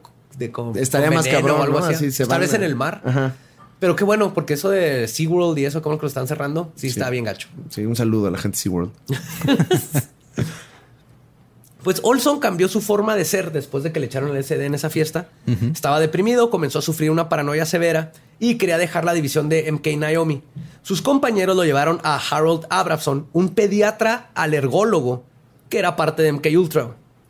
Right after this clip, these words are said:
Speaker 1: Entonces, el veintiocho de noviembre de mil novecientos cincuenta y tres, el último día de su estancia en Nueva York, pasaron nueve días desde que le echaron el ácido y lo, lo llevaron con este doctor, Frank brincó de la vi-, de la ventana de su cuarto ubicado en el décimo piso y murió.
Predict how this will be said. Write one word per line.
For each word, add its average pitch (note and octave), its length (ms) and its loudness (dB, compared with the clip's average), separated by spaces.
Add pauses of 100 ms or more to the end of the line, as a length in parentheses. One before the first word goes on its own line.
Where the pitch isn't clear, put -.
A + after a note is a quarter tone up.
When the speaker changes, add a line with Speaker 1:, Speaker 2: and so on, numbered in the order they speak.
(420)
Speaker 1:
Entonces, G3+ 260 -4
el G#3+ 100 4
veintiocho G#3 440 2
de D4 40 2
noviembre G3+ 420 0
de C#3+ 100 2
mil D#3+ 200 0
novecientos G3 340 0
cincuenta F3 400 0
y D3+ 60 0
tres, B2 360 -4
el D3+ 140 2
último G3+ 320 0
día E3 120 2
de F#3 40 0
su F#3 100 -6
estancia D#3 360 -2
en F3+ 40 -2
Nueva C#3+ 200 0
York, D#3 260 0
pasaron C3+ 240 -4
nueve D#3+ 220 4
días D#3 260 0
desde B2 240 -4
que - 80 -6
le G#2+ 80 -4
echaron B2 320 -6
el A2+ 240 -6
ácido D#3+ 300 0
y E3 40 2
lo, C#3 60 2
lo C3+ 100 2
llevaron C3+ 240 0
con C#3+ 120 0
este B2+ 160 -4
doctor, C#3 340 -2 (640)
Frank A#3 300 0
brincó G#3 460 4
de G3+ 100 6
la F#3 120 2
vi-, D#3+ 220 -2
de D3 160 0
la C3+ 80 2
ventana C#3 380 -2
de F#3+ 80 2
su D#3 180 -4
cuarto E3+ 300 0
ubicado D#3 300 -2
en D#3+ 40 2
el D3 160 -2
décimo D3+ 400 -2
piso D#3+ 240 -4
y F#3 40 0
murió. B2 400 -2